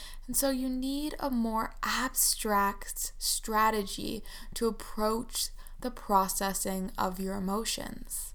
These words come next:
The most important thing is for you to begin to identify how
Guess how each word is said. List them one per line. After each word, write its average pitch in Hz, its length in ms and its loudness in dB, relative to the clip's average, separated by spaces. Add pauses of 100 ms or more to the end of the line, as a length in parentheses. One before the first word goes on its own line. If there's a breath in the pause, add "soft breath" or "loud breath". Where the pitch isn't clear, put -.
(240)
The 254 80 -2
most 247 380 4
important 269 760 -2
thing 202 380 0 (180)
is 220 160 0
for 233 200 -2
you 226 340 0
to 320 240 -4
begin 226 540 -2
to 233 240 -4
identify 196 1000 0 (540 loud breath)
how 269 720 2